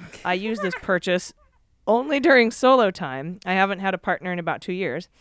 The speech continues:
Speaker 1: I find I need visual stimulation, quote unquote, to aid in the process of using said new toy.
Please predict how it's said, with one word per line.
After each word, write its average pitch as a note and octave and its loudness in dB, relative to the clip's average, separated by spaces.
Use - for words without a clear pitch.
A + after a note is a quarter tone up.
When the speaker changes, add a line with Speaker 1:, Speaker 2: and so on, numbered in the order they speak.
Speaker 1:
I E3+ -2
find A3 0
I G#3 0
need G3+ -4
visual C#4+ -4
stimulation, B3+ -4
quote G#3+ -2
unquote, A3 -4
to - -10
aid F#3+ 0
in F#3+ -6
the F#3 -6
process A3 -2
of F#3 -10
using E3+ -6
said F3 -2
new E3 -4
toy. D#3 -8